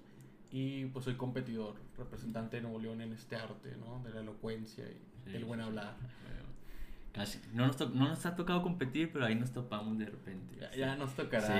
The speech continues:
Speaker 2: Sí,
Speaker 1: ya
Speaker 2: ya
Speaker 1: nos
Speaker 2: nos
Speaker 1: tocará
Speaker 2: tocará.
Speaker 1: dar ese encuentro, ¿verdad?
Speaker 2: <laughs> Sí. <laughs> Ay, güey, güey. Y, digo, reconoces totalmente el, el poder de este, de esta palabra, ¿no? ¿Qué
Speaker 1: No,
Speaker 2: opinas sobre el
Speaker 1: no,
Speaker 2: tema?
Speaker 1: o sea, sin duda,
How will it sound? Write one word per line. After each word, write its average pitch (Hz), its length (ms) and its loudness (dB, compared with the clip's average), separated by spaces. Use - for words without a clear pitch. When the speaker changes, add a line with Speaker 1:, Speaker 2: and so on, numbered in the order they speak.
Speaker 2:
Sí, 101 60 8
Speaker 1:
ya 101 60 8
Speaker 2:
ya 98 100 8
Speaker 1:
nos 101 80 4
Speaker 2:
nos 117 80 2
Speaker 1:
tocará 120 280 6
Speaker 2:
tocará. 120 220 4
Speaker 1:
dar - 100 10
ese - 120 4
encuentro, 117 400 8
¿verdad? 110 340 2
Speaker 2:
<laughs> - 20 -8
Sí. 110 320 6
<laughs> 160 580 6
Ay, 107 140 6
güey, 104 240 4
güey. 104 120 0
Y, 113 360 6
digo, 131 340 6
reconoces 104 960 0
totalmente 101 640 0
el, 92 180 -6
el - 80 -6
poder 95 400 -2
de - 320 -14
este, - 220 -10
de - 60 -10
esta - 160 -12
palabra, - 360 -8
¿no? 123 140 -8
¿Qué - 280 -18
Speaker 1:
No, 170 80 0
Speaker 2:
opinas 98 280 -6
sobre 90 240 -10
el 131 60 -12
Speaker 1:
no, 147 260 2
Speaker 2:
tema? 135 120 -2
Speaker 1:
o 135 80 -6
sea, 123 560 -2
sin 131 240 0
duda, 143 500 0